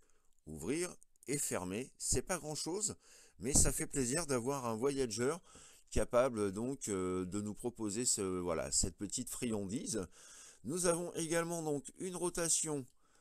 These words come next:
à trois cent soixante, voilà, du bassin.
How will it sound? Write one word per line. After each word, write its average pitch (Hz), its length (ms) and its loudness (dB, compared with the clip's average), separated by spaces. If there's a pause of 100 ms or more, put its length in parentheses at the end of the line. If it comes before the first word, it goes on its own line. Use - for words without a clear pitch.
(280)
à 135 120 -2
trois - 240 -2
cent 143 160 2
soixante, - 800 2 (800)
voilà, 82 280 -4 (720)
du 92 200 -8
bassin. 127 440 6